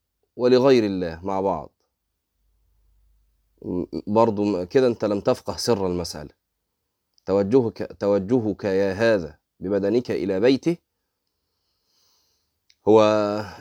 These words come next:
إلحاح عليك أن تتوجه بقلبك إليه لا غير،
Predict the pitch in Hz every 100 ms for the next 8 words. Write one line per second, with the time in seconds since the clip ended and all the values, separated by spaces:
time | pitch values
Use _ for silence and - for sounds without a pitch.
0 | - 104 - 151 156 156 139 117 127 139
1 | - - _ _ _ - 101 110 104 107
2 | 98 139 113 - 107 113 123 98 104 123
3 | 113 117 135 107 101 85 71 - _